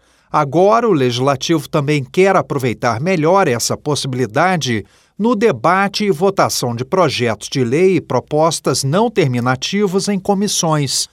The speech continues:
ou seja, que ainda precisem passar por outras comissões ou pelo plenário. Os votos em cada comissão seriam feitos com certificação digital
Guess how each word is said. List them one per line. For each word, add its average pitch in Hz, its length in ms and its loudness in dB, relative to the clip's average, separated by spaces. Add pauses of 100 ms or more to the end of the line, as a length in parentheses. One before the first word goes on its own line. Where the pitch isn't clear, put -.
(260)
ou 202 160 4
seja, 110 560 0 (360)
que 214 120 2
ainda 190 440 2
precisem 190 800 0
passar 156 560 0
por 165 280 2
outras 190 560 2
comissões 196 760 -2 (300)
ou 226 140 4
pelo 202 260 2
plenário. 117 760 0 (440)
Os 151 200 2
votos 160 560 2
em 120 120 -4
cada 127 320 0
comissão 131 560 -4
seriam 127 400 -2
feitos 131 500 -4
com 123 240 -6
certificação 127 1200 -2
digital 165 680 0